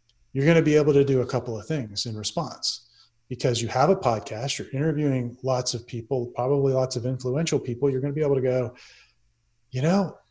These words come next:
that's really interesting. I, I think I probably know some people, you know, I interview all kinds of people on this podcast, and, and, and I've got a, a network that's growing. I think there are probably some people who could help you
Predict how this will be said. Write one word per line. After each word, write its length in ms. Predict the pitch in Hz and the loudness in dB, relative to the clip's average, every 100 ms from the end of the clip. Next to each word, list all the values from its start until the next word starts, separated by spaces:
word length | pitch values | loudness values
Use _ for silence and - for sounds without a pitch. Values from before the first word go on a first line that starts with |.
| - | -4
that's 180 | 170 | 4
really 160 | 196 190 | 8 8
interesting. 440 | 196 190 - 127 120 _ _ _ - | 8 4 4 2 -2 _ _ _ -12
I, 100 | 139 - - | -10 -8 -8
I 60 | |
think 360 | - - 208 - - - - | -4 4 6 6 -4 -8 -6
I 40 | |
probably 500 | - - 180 190 170 | -4 2 4 6 6
know 200 | 139 151 | 6 4
some 220 | 170 151 | 4 0
people, 520 | - 143 143 135 127 - | 0 -2 0 0 0 -2
you 60 | 139 | 0
know, 60 | 131 | 2
I 60 | |
interview 260 | 151 160 143 | 2 2 2
all 100 | 139 | 0
kinds 220 | 143 123 | -2 -2
of 60 | 120 | -2
people 220 | 165 131 | -2 -2
on 100 | 113 | -6
this 100 | 101 | -4
podcast, 640 | 170 190 - 120 123 120 | -2 -2 -2 -8 -6 -4
and, 160 | 120 117 - _ _ | -6 -8 -18 _ _
and, 300 | 135 123 117 - | -10 -8 -10 -8
and 400 | 131 123 117 101 123 | -8 -6 -8 -10 -14
I've 100 | 120 | -8
got 160 | 135 135 | -4 -2
a, 180 | 123 - - - - - | -4 -6 -18 -20 -16 -4
a 40 | |
network 360 | 127 147 175 165 | -2 2 0 0
that's 160 | 131 - | -4 -4
growing. 500 | 139 143 180 151 123 _ _ - | 0 2 4 2 0 _ _ -16
I 40 | - | -14
think 260 | - 180 | -2 0
there 80 | 170 | 0
are 20 | 147 | -2
probably 260 | - 160 170 | 0 2 2
some 160 | 147 | 0
people 360 | - 139 139 120 | -4 -2 0 0
who 100 | 135 | -2
could 220 | - 120 | -2 -2
help 300 | - 143 143 | 0 -2 -2
you 260 | 135 131 127 | -4 -4 -4